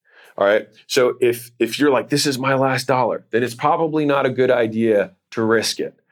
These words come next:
right? Which is why we always have the "oh shit" fund. So if you can't afford to lose it, don't use it. Forty-one, peace of mind can be bought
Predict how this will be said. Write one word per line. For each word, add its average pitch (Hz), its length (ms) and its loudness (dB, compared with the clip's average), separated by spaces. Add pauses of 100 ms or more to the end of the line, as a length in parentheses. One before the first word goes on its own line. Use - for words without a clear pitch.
(160)
right? 110 160 4
Which 120 160 -4
is 110 100 -6
why 113 200 2
we 123 140 2
always 123 220 2
have 113 180 0
the 107 120 2
"oh 98 80 2
shit" 95 240 -2
fund. 82 240 -8
So - 120 -16
if 92 60 -12
you - 60 -14
can't 170 180 0
afford 185 240 0
to 165 60 2
lose 139 240 2
it, 127 160 -4
don't 107 240 0
use 85 180 -4
it. - 160 -16 (580)
Forty-one, 147 680 0 (100)
peace 202 300 0
of 160 120 2
mind 139 360 0
can 151 320 -2
be 127 120 0
bought 101 380 0